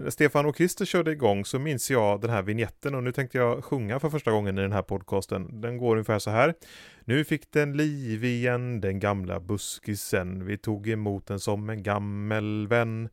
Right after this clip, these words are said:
Något sånt där. Och det här liksom, "Nu fick den liv igen, den gamla buskisen." Jag tänker att det är kanske också en längtan, en koppling till det gamla bondesamhället, då landsbygderna fortfarande var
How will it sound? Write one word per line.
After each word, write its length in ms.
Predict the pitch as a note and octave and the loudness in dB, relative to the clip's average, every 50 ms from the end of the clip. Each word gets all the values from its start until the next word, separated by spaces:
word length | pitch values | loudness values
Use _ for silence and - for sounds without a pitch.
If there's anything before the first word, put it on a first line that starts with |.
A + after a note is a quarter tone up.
| _ - - | _ -10 -6
Något 100 | - A2 | -4 0
sånt 140 | - A#2+ - | 0 2 2
där. 180 | - F#2+ G#2 - _ _ - - - - _ _ _ _ _ _ _ _ _ _ | 2 2 0 -2 _ _ -20 -20 -20 -20 _ _ _ _ _ _ _ _ _ _
Och 160 | - D3+ D3 C#3+ | 4 4 4 4
det 220 | D#3+ D#3 C#3+ D3+ | 4 4 4 6
här 180 | D3 D3+ C#3+ C#3 | 8 10 10 10
liksom, 240 | C3+ B2+ C#3 C3+ | 8 6 4 2
"Nu 100 | C#3 C3+ | 2 2
fick 160 | B2+ C#3+ B2 - | 2 2 2 2
den 160 | C#3 C3 C3 | 2 4 6
liv 260 | D3+ E3 D#3+ D3+ C#3+ | 6 6 4 4 2
igen, 280 | C#3 B2+ A#2+ A2+ A2 G#2+ | 4 4 6 4 4 4
den 100 | A2 A2 | 4 4
gamla 260 | A2+ A2 A2 A2 G#2+ | 4 2 2 2 0
buskisen." 680 | A2+ E3 F3 - - - - G#2 - - G2 F#2 F#2+ | 2 2 2 0 0 -2 -4 -2 0 0 0 0 0
Jag 160 | G2+ A#2 A#2+ | 0 0 0
tänker 240 | - D3 B2 - B2+ | 0 0 0 2 0
att 120 | A#2+ A#2+ | 0 2
det 240 | B2 C#3 D#3 E3 D#3+ | 2 2 4 4 4
är 520 | D#3 D3+ C3+ B2+ B2 A#2+ A#2 A#2 B2 - - | 4 4 6 6 6 6 6 4 2 0 -2
kanske 280 | - B2+ A#2+ - - B2 | 0 0 2 2 2 0
också 220 | A2+ - - F3 | 0 0 0 0
en 180 | F3+ F3+ E3+ E3+ | 0 0 0 0
längtan, 520 | D#3+ C3+ A2 G2 - _ - G#2 F#2+ G2 | 0 0 -2 -4 -4 _ -2 -2 -2 -2
en 120 | G#2 A2 | -2 -4
koppling 720 | G2+ - B2+ A#2+ - _ _ - F#2+ F#2+ G2 G2 F#2+ F#2+ G2 | -2 0 0 -2 -2 _ _ -6 -4 -2 -2 -2 -2 -4 -4
till 140 | - - G2+ | -4 -4 -4
det 60 | G#2 | -2
gamla 480 | G2 A2+ G#2+ G2+ F#2 F2+ F2+ F2+ F2+ F#2 | 0 0 0 0 0 -2 -2 -2 -2 -2
bondesamhället, 1800 | G2 G2+ G#2 F#2+ F2 F2 E2+ F2+ F2 F#2 F2+ F2+ - A2 A2 A2+ A2+ A2+ A2+ A2+ A#2+ - - G2 G2 G#2+ C3 C#3 B2 G2+ F#2 F2+ - - - - | -2 -4 -4 -4 -6 -6 -6 -4 -4 -4 -4 -6 -6 -6 -8 -8 -8 -8 -8 -10 -10 -10 -8 -4 0 2 2 4 4 2 -2 -4 -6 -8 -12 -6
då 460 | A2+ A2 G#2 G#2 G2+ G2+ G2+ G2+ G#2 | -2 2 2 4 4 4 4 2 2
landsbygderna 800 | G2+ A2+ A2+ G#2+ G2+ - - - - A2+ A2 A2 A2+ G#2+ G#2+ G2+ | 2 2 2 2 0 -4 -6 -4 -2 -2 -2 0 0 2 0 0
fortfarande 520 | - - A2+ - - - A2 A2 A2+ A2 | 0 -2 -6 -6 -4 -2 0 0 0 2
var 280 | G2+ G2+ G2 G2 F#2+ F#2 | 2 4 4 4 4 2